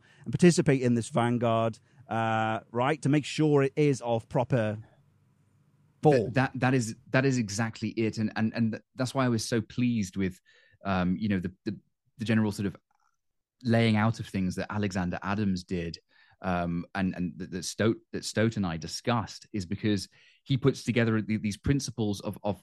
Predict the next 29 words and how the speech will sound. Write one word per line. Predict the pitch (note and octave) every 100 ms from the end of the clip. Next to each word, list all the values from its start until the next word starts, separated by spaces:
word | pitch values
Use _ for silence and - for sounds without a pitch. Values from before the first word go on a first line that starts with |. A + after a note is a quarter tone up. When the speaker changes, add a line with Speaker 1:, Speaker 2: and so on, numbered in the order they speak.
| _
Speaker 2:
of | A2 G#2+
also, | C#3 - A#2+ G2+ - - _ _
you | - G#2+
know, |
having, | F#2 - D3+ D3+ A#2+
having | - C3+ D3+
a, | B2 G2 -
a |
collective | - G2 G#2 - C3
or | G#2
having | F#2 G2+
a | F2
movement | F2 G2 B2+ C#3
or | B1+ E2
how, | G#2+ -
whatever | - A2+ C3+ G2+
you, | G2 F#2
whatever | C3 C#3+
you | A#2+
wanna | G2
put | - - -
to | A2
it, | F2+ - - - -
but | -
there |
needs | A#2 B2 D#3 -
to | -
be | F#2+ A#2+ C3 A2+ - _ _ _
also, | B2 B2+ - A#2+ G2